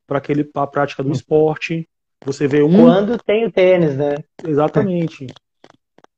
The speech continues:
Speaker 1: Você vê um atleta com um tênis, com a basqueteira em si, mas também que não é aquele modelo sensação último. Diferentemente quando
Speaker 2: É.
Speaker 1: você vê jogo das escolas particulares. Ainda tem, mas assim,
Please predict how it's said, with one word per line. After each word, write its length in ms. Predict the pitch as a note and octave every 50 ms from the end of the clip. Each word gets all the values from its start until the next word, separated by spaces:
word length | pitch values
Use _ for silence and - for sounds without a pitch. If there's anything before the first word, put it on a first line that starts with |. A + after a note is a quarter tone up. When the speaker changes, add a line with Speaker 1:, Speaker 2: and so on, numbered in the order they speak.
| _ _ - _ _ _ _ -
Speaker 1:
Você 340 | C3+ B2+ B2+ D#3 C#3+ - F3
vê 120 | D3 E3 E3+
um 160 | F3+ F#3 F#3+
atleta 440 | F#3 F#3 - E3 D#3 D#3 - D#3 D3
com 140 | - - D#3+
um 140 | D#3+ D#3+ D#3+
tênis, 400 | - - E3 D#3+ E3+ F#3 F#3+ F3+
com 100 | - D#3+
a 40 | D3
basqueteira 520 | C#3+ C#3+ - - D#3 D3 - D#3 D3+ D3
em 100 | D#3 F3
si, 460 | E3 - - - E3 E3 F#3+ B3 C4+ - - - - _ _ _ _
mas 140 | G3 F#3+
também 220 | - A3 G3+ G3 G3+
que 80 | G3+
não 120 | B3 A#3 B3+
é 40 | B3
aquele 260 | B3 A3+ G#3+ G3 G3+
modelo 680 | G#3 G#3 E3 D#3+ F3 F3+ D3+ B2+ D3 E3 F#3 F3 E3
sensação 580 | - - E3 D3+ - D3 C#3 - - C#3+ C3+ C3
último. 420 | B2+ B2 A#2+ A#2 - A#2+ A2 G#2+ G#2+ _ _ _ _ _ _ _ _ - - _
Diferentemente 760 | B2 D#3 D#3 - F#3+ E3 E3+ F#3 - - F3 F3 F#3 F#3 -
quando 200 | - G#3 G#3 A3
Speaker 2:
É. 40 | G#3
Speaker 1:
você 320 | G#3+ G#3+ C#3 - G#3 G3+
vê 280 | F3+ E3+ F#3+ F#3+ G3 F3+
jogo 300 | D3+ E3+ F3 F#3 F#3+ F#3
das 140 | G#3 G3+
escolas 340 | G3+ F#3+ - - F#3 F#3+ -
particulares. 800 | - F#3+ F#3 - - - A3 G3 F#3 F#3 F3 E3+ - - - _ _ _ _ _ _ _ _ _ _ _
Ainda 300 | - C3 D#3+ G3 G#3+ A#3
tem, 420 | A3+ A3 G#3 G#3 G#3 F#3+ D#3 C3+ - _ _ _ _ _ _ _
mas 160 | - E3 F3
assim, 400 | F#3+ F#3 F#3+ - G3+ F#3 E3+ D3+